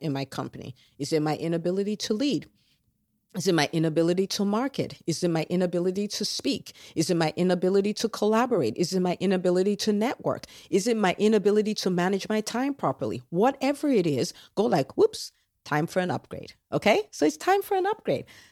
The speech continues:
So do your inventory, make a commitment, what you're, you know, on something that you are going to start working on to change, to upgrade, and get to work. Okay?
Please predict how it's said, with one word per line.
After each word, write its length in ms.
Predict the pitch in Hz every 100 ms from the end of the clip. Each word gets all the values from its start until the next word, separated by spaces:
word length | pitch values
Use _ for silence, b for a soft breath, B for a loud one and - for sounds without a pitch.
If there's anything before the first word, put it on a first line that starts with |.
| B
So 360 | - 233 214 - _ _ 175
do 160 | 165 269
your 200 | 320 -
inventory, 800 | 247 233 214 208 180 151 147 180 b b
make 340 | 151 170 202 -
a 80 |
commitment, 1040 | 294 - 311 262 294 302 151 139 220 - -
what 340 | - 160 190 202
you're, 220 | 202 214
you 160 | - 185
know, 180 | 175 143
on 160 | 160 165
something 600 | - 214 262 254 196 160
that 180 | 156
you 180 | 156 160
are 60 | 160
going 280 | 139 156 175
to 140 | -
start 320 | 226 214 196
working 360 | 165 165 - 160
on 180 | 135 147
to 180 | -
change, 520 | 165 - 160 175 214 -
to 140 | - -
upgrade, 560 | 139 - - 160 202 - B B
and 200 | 160 143
get 180 | 143 -
to 160 | -
work. 380 | 131 - - -
Okay? 340 | - 143 196